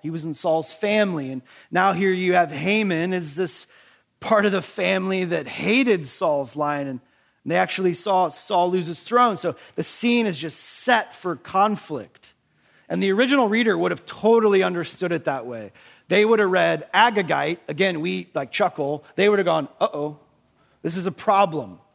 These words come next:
They would have totally got that clue of this age-old conflict between Israel and her enemy. So a lot of time has passed, but this feud is still here.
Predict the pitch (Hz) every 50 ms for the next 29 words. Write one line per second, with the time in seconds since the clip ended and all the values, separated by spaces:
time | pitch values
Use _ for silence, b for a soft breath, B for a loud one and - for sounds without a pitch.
0 | _ _ _ _ _ _ _ _ _ _ _ _ _ _ _ _ _ _ _ -
1 | 143 160 170 147 - - - - 196 208 220 220 214 214 202 165 196 185 180 -
2 | - 202 175 160 - - - 180 - 180 208 220 220 208 190 170 143 139 160 135
3 | - - - B B B B B B B _ 175 185 202 208 208 208 185 147 -
4 | - - 185 190 185 185 185 170 - - _ - - - 202 208 202 - - -
5 | 147 139 - _ - - - - 175 170 160 - - 190 202 165 160 185 175 156
6 | 147 143 143 143 139 147 151 151 156 147 143 b b b b b b b b -
7 | 151 - - 185 208 214 202 170 147 127 110 98 - _ _ _ _ _ _ _
8 | _ _ _ _ _ _ _ _ _ _ _ _ _ _ _ _ _ _ _ _
9 | _ _ _ _ _ _ _ _ _ _ - - 135 127 131 135 135 120 135 135
10 | 147 156 139 - - - 180 190 190 190 170 135 - - - - 131 104 98 95
11 | - - - - - _ _ _ _ _ _ _ _ _ _ _ _ _ _ _
12 | _ _ _ _ - 127 113 - 165 151 - - - - 160 185 190 196 180 156
13 | 135 - - - - - - 151 151 151 156 156 135 - - - 190 202 202 165
14 | 120 104 87